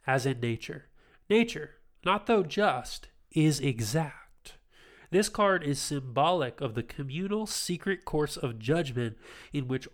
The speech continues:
all current experience is absorbed, transmuted, and finally passed on to be manifested further,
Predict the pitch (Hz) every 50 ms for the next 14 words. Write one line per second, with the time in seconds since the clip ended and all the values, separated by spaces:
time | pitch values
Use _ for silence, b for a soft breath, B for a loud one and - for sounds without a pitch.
0 | - - 175 185 196 208 208 208 - 196 190 190 190 185 - - 143 - - -
1 | - 156 147 151 151 151 156 147 - - - 135 127 135 139 135 147 185 202 226
2 | 220 170 135 135 - - - - - - 139 135 127 123 123 143 156 165 175 165
3 | 170 170 165 B B B B B 143 110 - - 160 160 170 180 185 190 190 -
4 | - 160 135 123 120 117 107 - - - - 123 117 - 117 117 113 110 127 135
5 | 143 160 156 156 143 127 - - 143 120 - - 143 143 143 135 139 139 139